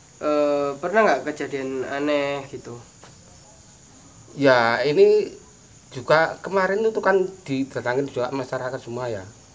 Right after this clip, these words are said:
Speaker 2: sama Pak Ustadz ini. Itu ngomongnya itu ada yang kriminal ini.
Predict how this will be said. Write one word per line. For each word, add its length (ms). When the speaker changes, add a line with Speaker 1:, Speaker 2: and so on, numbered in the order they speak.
Speaker 2:
sama 240
Pak 240
Ustadz 400
ini. 80
Itu 640
ngomongnya 480
itu 180
ada 300
yang 180
kriminal 480
ini. 200